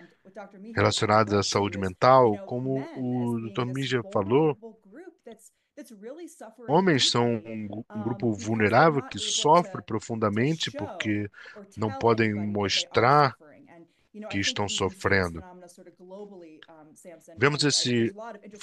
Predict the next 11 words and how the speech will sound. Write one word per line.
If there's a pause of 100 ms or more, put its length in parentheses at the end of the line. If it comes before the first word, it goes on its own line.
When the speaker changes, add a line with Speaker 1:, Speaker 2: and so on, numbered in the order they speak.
Speaker 2:
fenômeno
Speaker 1:
questions,
um,
Speaker 2:
globalmente
Speaker 1:
in
the
chat
related
to
that.
And